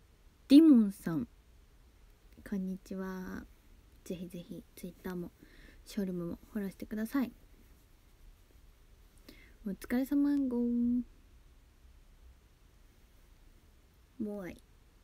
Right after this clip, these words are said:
モアイ。うーん。どうもしか本当に思いつかん。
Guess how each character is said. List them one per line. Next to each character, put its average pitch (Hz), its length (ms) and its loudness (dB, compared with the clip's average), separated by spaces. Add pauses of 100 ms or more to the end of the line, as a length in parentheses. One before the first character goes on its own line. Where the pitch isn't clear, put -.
(320)
モ 240 360 -2
ア 208 80 -6
イ。 196 140 -18 (1080)
う - 20 -12
ー - 20 -12
ん。 190 1200 -8 (2000)
ど 220 100 2
う 247 140 6
も 196 160 -2
し - 100 -18
か - 160 -18
本 196 240 -12
当 233 80 -8
に 220 100 -4
思 214 160 -8
い 214 120 -12
つ - 100 -20
か 196 120 -14
ん。 165 100 -12